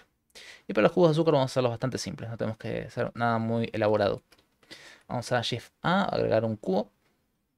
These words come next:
El cubo va a ser muy grande. Vamos a achicarlo. Vamos a achicarlo mucho, mucho, mucho. Mucho. Es muy chiquito.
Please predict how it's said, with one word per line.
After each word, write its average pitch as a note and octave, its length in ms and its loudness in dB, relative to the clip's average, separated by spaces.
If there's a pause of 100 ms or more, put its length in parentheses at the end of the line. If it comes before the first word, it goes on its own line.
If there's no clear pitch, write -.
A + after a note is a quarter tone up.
(260)
El G2 120 -6
cubo A2+ 160 6
va A2 80 6
a - 20 -6
ser A#2 160 -4
muy D3 360 8
grande. A2+ 480 6 (1700)
Vamos A#2 280 -6
a - 20 -8
achicarlo. B2+ 480 2 (920)
Vamos - 160 -20
a - 20 -12
achicarlo - 260 -4
mucho, B2 240 -4 (520)
mucho, A2+ 280 -6
mucho. B2 240 -8 (1600)
Mucho. - 360 -6 (2750)
Es A2+ 140 -8
muy B2 180 -2
chiquito. A2 300 -2